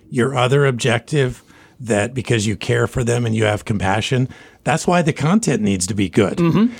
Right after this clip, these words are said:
Speaker 1: You ne-, you need to care enough about them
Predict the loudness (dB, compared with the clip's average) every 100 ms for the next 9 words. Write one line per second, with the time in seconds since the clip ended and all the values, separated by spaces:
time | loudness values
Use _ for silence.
0 | -6 0 2 2 4 6 6 4 -2 -6
1 | -2 2 4 4 2 2 0 -6 -20 _
2 | _ _ _ -4 -2 2 2 0 -4 -8
3 | -2 2 2 2 0